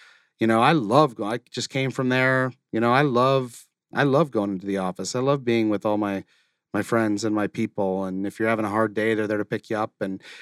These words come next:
it's, it's, it's like the stuff that you don't really think about when you're at home just working away. Just being around a group of folks that you really like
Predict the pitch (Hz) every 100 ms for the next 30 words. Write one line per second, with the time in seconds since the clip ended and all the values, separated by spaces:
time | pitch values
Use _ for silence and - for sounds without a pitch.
0 | - 143 - 151 - 160 - 180 - 143
1 | - - 220 226 175 151 151 160 156 139
2 | 101 - 170 175 170 190 220 131 127 131
3 | 117 123 139 147 131 - 120 - 123 110
4 | 113 143 185 - _ _ _ _ _ -
5 | 131 - 147 143 127 117 123 123 113 92
6 | 120 113 101 113 107 - 107 110 110 107
7 | 101 107 104 101 -